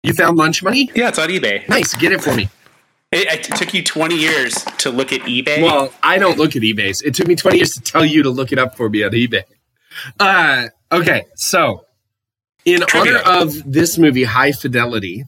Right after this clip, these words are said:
Speaker 1: that we're talking about tonight, we are doing a five-question trivia that is all top five lists.
Speaker 3: Ah, yes.
Speaker 1: And we will do Jeopardy style, where you get to pick your category, and then you get one answer each, and whoever is highest on the top five list gets the point.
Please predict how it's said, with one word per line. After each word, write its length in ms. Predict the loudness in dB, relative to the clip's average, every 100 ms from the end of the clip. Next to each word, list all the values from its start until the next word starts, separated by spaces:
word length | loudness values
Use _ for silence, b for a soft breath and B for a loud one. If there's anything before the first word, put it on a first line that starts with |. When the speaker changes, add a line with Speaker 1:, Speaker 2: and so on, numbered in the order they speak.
| -14
Speaker 1:
that 100 | -12
we're 80 | -8
talking 260 | -4 -2
about 200 | -2 -6
tonight, 340 | -6 -8 -8 -10 b b b -4
we 140 | 2 2
are 60 |
doing 540 | 4 4 4 4 2 -2 -10 -20 _ 0
a 220 | 2 2
five-question 1000 | 2 0 2 2 -2 -2 -2 0 0 0
trivia 420 | 2 2 2 0
that 140 | 0
is 160 | 0 -2
all 300 | 0 0 0
top 320 | 0 -2 -2
five 320 | -2 -2 0
lists. 720 | -2 -10 -8 -8 -8 -6 -6 -8 _ _ -8
Speaker 3:
Ah, 540 | -4 0 0 -2 -6
yes. 480 | -4 -2 -2 -4 -8 -2
Speaker 1:
And 180 | 2 4
we 100 | 4
will 120 | 4
do 240 | 2 -2
Jeopardy 560 | -2 0 0 2 0 0
style, 540 | -4 -4 0 2 2
where 100 | 0
you 160 | 2 2
get 160 | 2 2
to 180 | 4 4
pick 400 | 2 0 -2 2
your 180 | 2 2
category, 840 | 0 0 2 0 -2 -4 -6 -10 B B -2
and 160 | 2
then 260 | 4 2 -2
you 180 | -2 2
get 240 | 4 2
one 260 | 2 2 4
answer 340 | 2 2 0 0
each, 360 | -2 -2 -4
and 80 | 0
whoever 260 | 2 4 4
is 140 | 4
highest 580 | 0 0 0 2 0 0
on 240 | 2 4 4
the 80 | 2
top 340 | 0 0 0
five 260 | 0 0 0
list 540 | -4 -8 -8 -10 -4
gets 240 | 0 0 -2
the 100 | -4
point. 460 | 0 0 0 -8